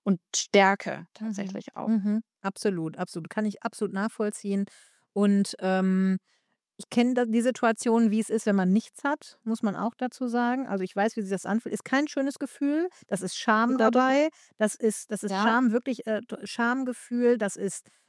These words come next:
Speaker 2: Angst dabei. Das ist aber auch
Speaker 1: Ja.
Speaker 2: Wut dabei. Wut auf sich selber, auf das System natürlich auch, ne? Hat ja immer einen Grund, warum man da reinrutscht auch irgendwo. Und, ähm,
Speaker 1: Ja.
Speaker 2: ich weiß aber auch, wie sich's anfühlt, wenn es wieder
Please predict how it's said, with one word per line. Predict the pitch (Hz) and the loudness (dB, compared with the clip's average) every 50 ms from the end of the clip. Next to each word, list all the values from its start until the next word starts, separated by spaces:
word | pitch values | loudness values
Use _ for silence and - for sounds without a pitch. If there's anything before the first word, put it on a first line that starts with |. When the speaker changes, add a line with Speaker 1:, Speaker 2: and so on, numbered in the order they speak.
| _ _ _ - | _ _ _ -2
Speaker 2:
Angst | 208 208 214 220 247 294 349 359 - - - | 2 2 2 2 0 -2 -4 -6 -6 -4 -2
dabei. | 277 269 240 269 269 269 254 | -2 0 0 2 0 2 0
Das | 247 - | 0 -2
ist | - 208 | -4 -4
aber | 208 196 165 | -4 -4 -4
auch | 165 - 180 170 165 | -4 -4 -4 -2 0
Speaker 1:
Ja. | 214 214 | 2 6
Speaker 2:
Wut | 208 240 269 294 - - - | 6 6 6 4 2 -2 -2
dabei. | 294 277 269 254 269 269 269 277 294 320 349 - _ _ _ _ _ _ - | 0 0 2 2 0 0 2 2 2 0 -2 -4 _ _ _ _ _ _ -6
Wut | 185 190 247 285 - | -2 -2 -2 0 -2
auf | - 202 | -2 -4
sich | - 190 175 170 | -4 -4 -4 -2
selber, | 175 196 190 202 226 262 262 277 269 | 2 2 4 4 4 4 2 2 2
auf | 185 208 - | 0 0 -2
das | 202 180 - | -4 -6 -4
System | 190 160 - - - 226 220 240 254 | -6 -8 -8 -6 -4 -2 -2 0 0
natürlich | 262 254 240 - 269 247 262 262 - - | -2 -2 -2 -2 -2 0 -2 -2 -2 -2
auch, | - 247 247 254 247 - | 0 2 2 2 0 0
ne? | 233 254 247 | 0 0 0
Hat | 226 220 - | 0 0 -2
ja | 220 | -2
immer | 196 208 | 0 2
einen | 208 196 | 2 2
Grund, | 190 196 226 247 240 | 2 2 2 2 2
warum | 226 175 208 226 | 0 0 2 2
man | 254 262 | 2 2
da | 254 247 | 0 0
reinrutscht | 226 226 233 247 262 262 240 226 240 254 - - - | 0 -2 -2 -2 0 0 0 0 0 -2 -4 -6 -6
auch | - 240 226 - | -6 -6 -4 -4
irgendwo. | 247 247 247 254 247 233 254 254 262 269 - - - _ _ _ _ | -4 -2 -2 -2 -2 0 0 0 -2 -2 -4 -10 -20 _ _ _ _
Und, | - 226 226 226 226 220 - - - | 0 2 4 4 4 2 -2 -2 0
ähm, | 220 220 220 226 | 2 2 4 2
Speaker 1:
Ja. | 240 | 2
Speaker 2:
ich | 226 220 - | 0 0 2
weiß | 220 226 247 - | 2 2 2 2
aber | 269 240 233 196 | 0 0 0 0
auch, | 240 226 | 0 0
wie | 233 220 | -2 -2
sich's | 220 208 - | -4 -6 -6
anfühlt, | - 214 226 262 247 - - 247 247 247 233 - | -4 -2 -2 -2 -2 -2 -2 -2 -2 -2 -2 -6
wenn | - 202 214 214 226 226 202 - | -6 -4 -2 0 0 -2 -4 -6
es | - 220 220 - - - - | -6 -8 -8 -8 -10 -14 -8
wieder | 208 196 233 208 220 208 202 | -4 -4 -2 0 0 0 -2